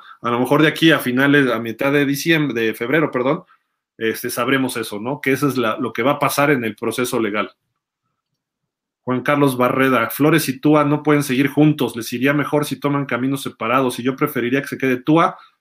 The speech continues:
con todo y sus males", dice Juan Carlos. Creo que tienes razón, ¿eh? Los dos juntos no sé si puedan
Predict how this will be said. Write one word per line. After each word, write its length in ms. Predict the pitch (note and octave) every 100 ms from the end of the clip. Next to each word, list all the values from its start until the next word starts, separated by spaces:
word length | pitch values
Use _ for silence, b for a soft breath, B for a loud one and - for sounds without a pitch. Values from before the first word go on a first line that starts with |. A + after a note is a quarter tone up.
| _
con 260 | - A#2+ A#2+
todo 300 | D3+ E3+ F#3
y 120 | B2+
sus 200 | A#2+ A#2+
males", 400 | A#2 B2+ B2 G#2
dice 200 | A2+ A2+
Juan 220 | A#2+ G#2 G2+
Carlos. 440 | A2 G#2 G2+ - _ _ _ _ _ _ _ _ _ _ _ _ _ _ -
Creo 340 | C3+ D3+ F3
que 120 | D3+
tienes 540 | C3+ C#3+ D3 D3+ D#3 C#3
razón, 600 | A#2+ A#2 - C#3+ C3 A2
¿eh? 340 | C3+ B2+ G#2 F#2+ _ _ _ _ _
Los 220 | C#3 A#2
dos 140 | B2 D3+
juntos 800 | - D3 D3+ D#3 C#3+ - - -
no 420 | A#2+ A#2 A#2 A#2+ C3+
sé 100 | C#3
si 120 | -
puedan 540 | A2+ B2 A#2+ G#2+ F#2+